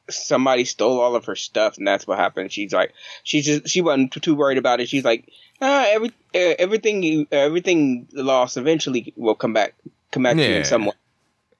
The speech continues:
Speaker 2: Something like
Speaker 1: I'm gonna
Speaker 2: that.
Speaker 1: go get some pudding.
Speaker 2: Say what? <laughs> Yeah, that's right. I'm gonna go get some pudding, motherfucker. I'm out. Fuck that shit. 'Cause they're all getting
Speaker 1: I
Speaker 2: ready to
Speaker 1: was
Speaker 2: head
Speaker 1: like,
Speaker 2: back home, too.
Speaker 1: I was like, "My nigga, you gonna take it? You gonna get your, you gonna get your, um, get your shoes at least?"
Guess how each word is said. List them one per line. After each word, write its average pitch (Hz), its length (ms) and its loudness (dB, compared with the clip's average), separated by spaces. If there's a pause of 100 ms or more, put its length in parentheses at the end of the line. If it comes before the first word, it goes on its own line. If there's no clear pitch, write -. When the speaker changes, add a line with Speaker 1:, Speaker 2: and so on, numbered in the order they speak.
(200)
Speaker 2:
Something 151 360 -4
like 101 120 -2
Speaker 1:
I'm - 80 2
gonna 302 140 2
Speaker 2:
that. - 80 -4
Speaker 1:
go 190 60 0
get 170 100 -6
some - 180 -14
pudding. 135 180 0 (840)
Speaker 2:
Say 160 200 0
what? 131 220 0
<laughs> - 0 -
Yeah, 180 220 0
that's 208 180 0
right. 190 80 2
I'm 156 240 0
gonna 247 80 -4
go 175 100 0
get 139 80 -2
some 127 100 -6
pudding, 123 240 -2
motherfucker. 104 260 -6
I'm 127 120 0
out. 101 200 -8 (400)
Fuck 151 180 -2
that 82 160 -2
shit. - 280 -12 (280)
'Cause 135 140 0
they're 156 120 0
all 127 100 2
getting 123 140 -2
Speaker 1:
I - 40 0
Speaker 2:
ready 110 100 0
to 110 40 0
Speaker 1:
was 101 60 -2
Speaker 2:
head 120 100 2
Speaker 1:
like, 101 80 0
Speaker 2:
back 101 140 2
home, 107 260 -4
too. 107 180 -8
Speaker 1:
I - 20 -2
was - 160 -8
like, 151 160 -4
"My 180 60 -2
nigga, 175 180 -2
you 185 120 -8
gonna 190 120 2
take 208 220 -2
it? - 100 -6 (140)
You 220 80 -8
gonna 180 180 0
get 190 180 -4
your, 165 100 0 (200)
you 135 80 -16
gonna 165 120 0
get 165 160 0
your, 151 160 2
um, 135 280 0 (580)
get 175 160 -4
your - 60 0
shoes 233 520 0 (120)
at 160 100 2
least?" 311 380 0